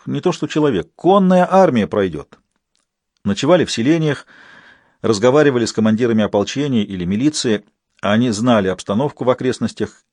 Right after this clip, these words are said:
и нередко кормили катафрактов горячей пищей за общинный счёт, ведь на сухих лепёшках долго не протянешь. Хорошо, лето, тепло, коням раздолье, могут траву пощипать,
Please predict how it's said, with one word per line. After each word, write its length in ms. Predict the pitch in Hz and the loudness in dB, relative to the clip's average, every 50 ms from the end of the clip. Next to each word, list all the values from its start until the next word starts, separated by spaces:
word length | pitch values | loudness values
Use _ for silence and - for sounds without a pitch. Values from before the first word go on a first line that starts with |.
| _ _ | _ _
и 200 | - 104 104 104 | -6 -4 -2 0
нередко 440 | 104 107 107 110 127 139 - - 104 | 2 2 2 0 0 -2 -4 -8 -12
кормили 420 | - - 101 98 98 113 123 120 | -4 -2 -2 0 0 -2 -2 -4
катафрактов 600 | - - 104 120 98 - 117 120 110 - - 98 | -4 -4 -4 -6 -6 -2 -2 -2 -2 -2 -6 -4
горячей 360 | 90 104 104 107 104 - 104 92 | -2 -2 -2 -2 -2 -4 -10 -10
пищей 520 | - 139 165 156 - - 143 117 90 - - _ _ _ | -8 -8 -8 -6 -6 -6 -6 -6 -6 -8 -14 _ _ _
за 160 | - 92 107 113 | -6 0 0 0
общинный 380 | - - - 127 120 127 135 | 0 -2 -8 -6 -6 -6 -6
счёт, 340 | - - - 120 85 - _ _ _ _ _ _ _ _ | -6 -6 -6 -6 -8 -8 _ _ _ _ _ _ _ _
ведь 220 | - 101 101 _ 131 | -18 -18 -16 _ -10
на 100 | 135 131 | -8 -6
сухих 340 | - 156 - - 185 175 | -6 -8 -6 -6 -6 -2
лепёшках 480 | 196 185 180 196 190 165 - - 175 165 | -2 -4 0 0 -2 -2 -2 -4 -6 -2
долго 260 | 156 170 170 156 165 | 0 0 0 0 -2
не 80 | 170 156 | -4 -2
протянешь. 640 | - 175 175 - 123 87 80 76 - - - - _ _ _ _ _ _ _ _ _ _ _ _ _ _ - | -2 -4 -2 -2 -4 -6 -6 -8 -14 -18 -20 -20 _ _ _ _ _ _ _ _ _ _ _ _ _ _ -8
Хорошо, 420 | - 101 117 - - 233 220 208 | -2 -2 -2 0 4 4 4 6
лето, 360 | 180 165 156 127 - - - | 6 4 2 2 2 -2 -10
тепло, 420 | - - 220 - - 139 180 202 190 | -6 -6 -6 -4 0 0 0 0 2
коням 320 | - 127 127 127 123 120 | 2 2 2 4 4 4
раздолье, 460 | 123 117 101 107 151 175 165 131 113 | 4 2 2 2 0 0 2 2 2
могут 240 | 110 117 107 107 - | 0 2 0 -2 -2
траву 240 | 110 117 120 165 175 | 0 0 0 -2 -2
пощипать, 500 | - 147 - - 139 131 143 135 127 | -4 -6 -6 -6 -4 0 0 0 0